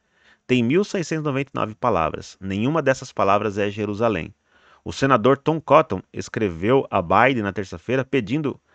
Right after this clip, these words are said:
ao presidente que esclare-, que esclarecesse se, para fins da ordem executiva, a Casa Branca considera Jerusalém como parte da Cisjordânia, que é um termo que, que Biden, né, a administração dele e alguns outros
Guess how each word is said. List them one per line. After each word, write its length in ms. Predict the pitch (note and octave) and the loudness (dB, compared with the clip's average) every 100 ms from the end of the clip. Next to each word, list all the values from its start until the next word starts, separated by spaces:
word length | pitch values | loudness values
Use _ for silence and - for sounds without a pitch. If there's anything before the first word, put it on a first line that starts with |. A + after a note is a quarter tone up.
| _ _ | _ _
ao 140 | G#2 | 0
presidente 540 | G#2 B2 A#2 G#2 B2 - | 2 2 2 0 -2 -4
que 120 | C#3 | -4
esclare-, 540 | C3+ - C#3+ F#3+ F3+ - _ - - | -4 2 4 4 0 -8 _ -20 -14
que 80 | A2+ | -12
esclarecesse 720 | - G#2+ G3+ A3+ F#3 B2+ G#2+ | -6 -2 -2 0 2 2 0
se, 320 | - B2 E2+ - _ _ _ | -2 2 2 -2 _ _ _
para 200 | G#2+ G#2 | 2 4
fins 280 | - D3 F3 | 2 -4 4
da 100 | D#3 | 8
ordem 220 | C#3+ B2+ | 8 6
executiva, 600 | G#2+ A2 F#2+ - D#3+ C#3+ - _ _ | 0 -2 -4 0 0 0 -6 _ _
a 100 | F2+ | -12
Casa 400 | - A2 G2+ F#2+ | -2 0 2 0
Branca 320 | F2 F#2 C#3+ | 0 0 -2
considera 480 | - D#3+ - D3 B2+ | -4 -6 0 2 4
Jerusalém 380 | B2+ B2 A2 A2+ | 2 0 0 0
como 180 | B2+ C3 | -2 -6
parte 360 | - G2+ A#2+ | 0 0 0
da 80 | - | -4
Cisjordânia, 840 | A#2+ B2 A2+ D#3 B2 A2+ G#2+ E2+ - _ _ _ _ | -6 -4 -2 0 4 4 4 -2 -8 _ _ _ _
que 120 | _ G#2 | _ 0
é 40 | |
um 100 | A2 | 0
termo 380 | G#2+ G#2 G#2 A2+ | 0 2 2 0
que, 160 | - G#2+ D2 _ _ _ | -4 -8 -10 _ _ _
que 160 | - | -8
Biden, 640 | F#2+ D#2+ F#2+ B2 B2 E2+ - | -4 2 4 4 2 -4 -8
né, 100 | F#2 | -6
a 40 | |
administração 520 | F2+ F2+ F#2+ F#2 A#2 | -6 -6 -4 -4 -2
dele 200 | G2 G#2 | 0 2
e 20 | G#2+ | 2
alguns 260 | G2 B2+ | 0 -2
outros 420 | G2+ A#2 - - | 2 0 -2 -16